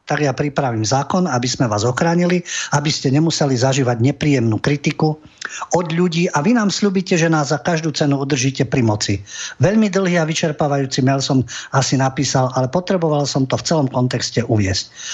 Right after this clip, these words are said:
Pekný večer do štúdia a veľa síl proti tejto totalitnej vláde. Naruto. Nemáme telefonát, takže môžem sa venovať tomuto mailu. Môže to byť fikcia, e,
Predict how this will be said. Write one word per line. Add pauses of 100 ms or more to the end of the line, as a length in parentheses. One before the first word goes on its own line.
(180)
Pekný
večer
do
štúdia
a
veľa
síl (320)
proti
tejto
totalitnej
vláde.
Naruto. (1600)
Nemáme
telefonát,
takže
môžem
sa
venovať
tomuto
mailu. (2250)
Môže
to
byť
fikcia,
e,